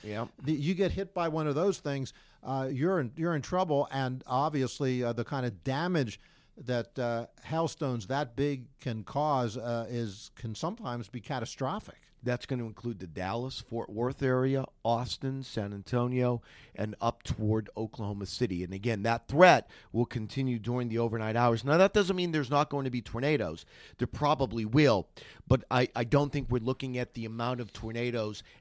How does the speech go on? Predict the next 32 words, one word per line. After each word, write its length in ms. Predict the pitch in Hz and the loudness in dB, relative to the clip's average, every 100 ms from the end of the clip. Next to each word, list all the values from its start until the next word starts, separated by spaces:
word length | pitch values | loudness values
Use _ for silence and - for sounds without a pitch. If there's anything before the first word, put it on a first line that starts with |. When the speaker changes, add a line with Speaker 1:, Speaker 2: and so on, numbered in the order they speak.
| _ | _
Speaker 1:
at 200 | 110 95 | -6 -6
least 460 | 107 131 127 123 - | -4 0 0 -4 -6
as 180 | 120 110 | -4 -4
we 140 | 98 110 | -4 -2
go 160 | 110 | -2
through 220 | - 113 | -2 -4
our 120 | 107 101 | -2 -4
Wednesday 480 | 110 117 117 110 | -4 -6 -6 -8
night 280 | 113 110 110 | -6 -4 -4
and 220 | 110 104 - | -6 -8 -6
Thursday 500 | 113 113 98 101 98 | -6 -6 -6 -6 -6
morning, 680 | 101 120 147 143 104 90 - - - - - - 110 | -6 -2 0 0 -2 -6 -10 -12 -14 -20 -20 -6 -2
uh, 380 | 104 104 98 - | 0 0 -2 -4
across 360 | 117 117 110 | -4 -4 -2
Texas 360 | - 113 - 107 | -2 -2 -4 -6
that 160 | 107 90 | -4 -4
we 80 | |
saw 260 | 104 117 101 | -6 -4 -4
over 240 | 95 98 | -6 -10
the 100 | 95 | -12
weekend. 420 | 87 117 117 107 101 | -8 -8 -8 -8 -10
In 120 | 92 | -8
fact, 300 | 113 98 101 | -8 -6 -8
on 140 | 92 | -10
Saturday, 640 | - 107 117 135 107 90 - - - _ | -6 -4 -2 -4 -8 -10 -14 -20 -20 _
there 120 | 98 | -4
were 100 | 92 101 - | 0 -2 -2
thirty-nine, 960 | 131 127 135 151 131 117 113 113 110 101 | 0 0 -2 -4 0 0 0 -2 -8 -8
thirty-six 600 | 113 127 143 - - - 104 | -4 -4 -4 -8 -10 -8 -8
reports 560 | - - 117 113 - | -8 -6 -4 -4 -6
of 120 | 95 - | -12 -10
tornadoes. 600 | 95 98 113 104 87 | -6 -2 0 0 -2